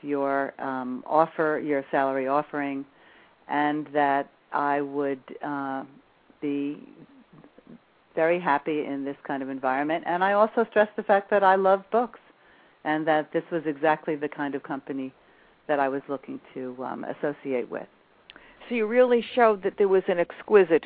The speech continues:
Speaker 2: fit between you and the employer. That's what it sounds like from what you're describing.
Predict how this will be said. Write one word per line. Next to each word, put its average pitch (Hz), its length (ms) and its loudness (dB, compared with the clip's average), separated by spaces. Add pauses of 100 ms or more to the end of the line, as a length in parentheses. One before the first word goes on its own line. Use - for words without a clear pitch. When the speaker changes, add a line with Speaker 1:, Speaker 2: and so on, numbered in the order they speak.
(140)
Speaker 2:
fit - 280 4 (440)
between 196 480 -6
you 185 260 2
and 170 140 0
the 156 140 -2
employer. 170 760 2 (460)
That's 185 280 4
what 185 140 0
it 160 160 -4
sounds 180 340 -2
like 151 240 0
from 160 180 -8
what 156 220 -2
you're 151 100 -2
describing. 139 960 0